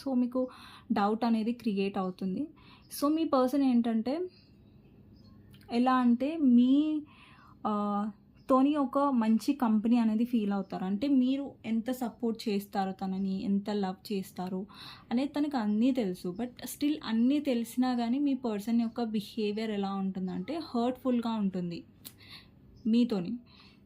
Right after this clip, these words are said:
So, తను ఎప్పుడైనా ఇదే ఎక్స్‌పెక్ట్ చేశారంటే, ఎక్స్‌పెక్ట్ ఏం చేస్తారంటే మీరే అర్థం చేసుకోవాలి, మీరే తనని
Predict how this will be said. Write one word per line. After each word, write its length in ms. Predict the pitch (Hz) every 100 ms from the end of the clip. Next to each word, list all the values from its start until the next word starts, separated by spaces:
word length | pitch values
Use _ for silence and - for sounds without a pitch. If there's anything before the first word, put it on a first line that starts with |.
| -
So, 120 | 302
తను 220 | 320 311 311
ఎప్పుడైనా 460 | 247 - 311 311
ఇదే 540 | 285 240 262 294 311 -
ఎక్స్‌పెక్ట్ 520 | 240 - 240 233 -
చేశారంటే, 680 | 226 - 226 208 208 269 330 -
ఎక్స్‌పెక్ట్ 460 | 226 - - 240 247
ఏం 180 | 220
చేస్తారంటే 480 | 214 208 208 196 196
మీరే 260 | 247 208 202
అర్థం 360 | 190 180 185 185
చేసుకోవాలి, 640 | 180 185 - 190 185 180 196 - - - - -
మీరే 340 | 214 214 202 202
తనని 600 | 202 196 190 190 185